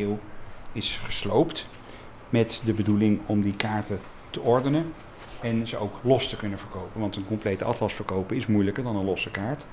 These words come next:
Zoals ook iemand die zoiets aan de muur wil hangen geen behoefte heeft aan tien dikke delen in perkament gebonden boeken, maar die wil graag een plaatje aan de muur. Nou, daar ontmoeten die twee elkaar. Eh, wat we natuurlijk niet toejuichen is het slopen van atlassen.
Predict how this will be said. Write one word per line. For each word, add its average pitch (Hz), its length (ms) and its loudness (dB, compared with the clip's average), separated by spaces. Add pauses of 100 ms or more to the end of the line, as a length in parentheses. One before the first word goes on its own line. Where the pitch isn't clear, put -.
(520)
Zoals 107 240 0
ook 104 80 -4
iemand 95 500 0
die 101 300 2
zoiets 98 360 0
aan 101 80 -2
de 101 60 0
muur 107 160 2
wil 98 120 0
hangen 90 300 -2
geen 104 240 4
behoefte 92 340 0
heeft 92 240 0
aan 98 260 -2 (380)
tien 104 240 6
dikke 101 260 2
delen 95 320 2
in 92 100 -2
perkament 95 460 2
gebonden 92 380 0
boeken, 104 280 -2
maar 113 120 0
die 101 80 0
wil 107 120 0
graag - 200 -6
een 113 60 -4
plaatje 160 340 4
aan 113 60 6
de 101 60 6
muur. 98 240 6 (640)
Nou, - 120 -6 (220)
daar 113 240 2
ontmoeten 127 460 2
die 101 120 -4 (120)
twee 107 200 2
elkaar. 98 440 -4 (120)
Eh, 107 120 -4 (160)
wat 104 160 0
we 110 60 -2
natuurlijk 107 380 0
niet 117 160 4
toejuichen 110 540 4
is 107 100 -2
het 104 100 -4
slopen 101 340 4
van 104 100 0
atlassen. 131 520 -2